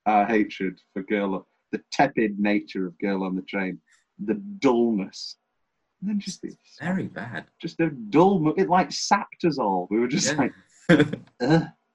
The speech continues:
Speaker 1: what a dreadful movie." Um, I actually don't mind the scene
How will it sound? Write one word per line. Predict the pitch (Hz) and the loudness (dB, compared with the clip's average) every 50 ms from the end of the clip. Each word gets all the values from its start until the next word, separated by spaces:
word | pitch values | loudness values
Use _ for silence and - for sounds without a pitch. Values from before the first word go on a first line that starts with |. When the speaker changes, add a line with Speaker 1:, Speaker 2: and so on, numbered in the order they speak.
| _ _ _ _ _ | _ _ _ _ _
Speaker 1:
what | - 135 143 | -8 -6 -4
a | 139 | -4
dreadful | - - - 151 143 110 110 165 151 - 156 156 110 | -4 -2 2 2 4 6 6 6 6 6 4 2 2
movie." | 110 117 131 143 147 139 113 90 82 - _ _ _ _ _ _ _ _ _ _ - | 0 -2 0 0 0 -2 -4 -8 -10 -14 _ _ _ _ _ _ _ _ _ _ -2
Um, | 110 127 131 135 135 135 135 135 135 135 131 - - _ _ _ _ _ _ _ _ _ _ _ _ _ _ _ _ _ _ _ _ _ _ _ _ _ _ _ _ _ _ _ _ _ _ _ _ _ - - _ - _ _ - - | 0 2 4 4 4 4 4 2 2 0 -2 -4 -8 _ _ _ _ _ _ _ _ _ _ _ _ _ _ _ _ _ _ _ _ _ _ _ _ _ _ _ _ _ _ _ _ _ _ _ _ _ -20 -20 _ -20 _ _ 0 4
I | 240 285 311 | 6 8 6
actually | - - - - 214 214 208 202 196 196 - - 175 165 | 6 4 2 2 6 6 6 6 4 2 -2 -6 -2 2
don't | 190 196 202 196 170 | 4 6 6 6 4
mind | 180 175 175 175 175 175 170 151 - | 4 6 6 8 6 6 4 2 2
the | 156 151 | 0 -2
scene | - - 139 127 117 113 113 110 113 117 | 0 0 0 2 2 2 0 0 -2 -4